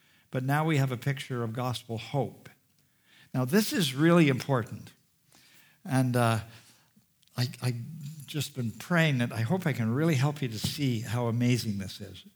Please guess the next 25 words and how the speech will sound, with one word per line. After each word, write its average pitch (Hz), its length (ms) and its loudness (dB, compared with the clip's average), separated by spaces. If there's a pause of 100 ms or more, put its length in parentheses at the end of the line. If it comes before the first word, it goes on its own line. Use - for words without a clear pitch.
(420)
Verse 135 240 2
fifteen 185 460 2
and 156 120 2
sixteen 135 580 -2
is 110 100 0
a 110 60 -6
picture 135 420 -4
of 107 100 -4
gospel 123 500 -4
hope. 104 440 -6 (580)
So 143 220 -2
we've 135 220 2
had, 143 420 4 (380)
the 127 140 0
whole 175 260 4
thing 170 240 2
is 147 140 0
hopeless 170 500 4
now, 123 300 0 (240)
but 131 120 0
here's 127 280 4
some 123 140 -4
hope. 113 300 -2 (880)
Verse 143 300 4
fifteen, 143 600 -2